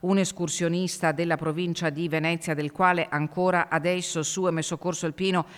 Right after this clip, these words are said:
non hanno reso noto le gener-, note le generalità, ha perso la vita ruzzolando in un canale. Feriti due amici, eh, di sessantatré e sessantasette anni, originari di Chioggia,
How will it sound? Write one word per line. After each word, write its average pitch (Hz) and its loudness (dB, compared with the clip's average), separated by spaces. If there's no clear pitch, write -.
non 196 4
hanno 160 2
reso 165 -2
noto 165 0
le 180 -2
gener-, 175 0
note 170 2
le 156 0
generalità, 160 0
ha 160 0
perso 190 0
la 175 2
vita 180 2
ruzzolando 170 2
in 170 2
un 175 2
canale. 170 2
Feriti 180 -2
due 180 2
amici, 175 0
eh, 160 0
di 180 -2
sessantatré 170 0
e 190 0
sessantasette 165 -2
anni, 185 2
originari 156 0
di 160 -2
Chioggia, 175 2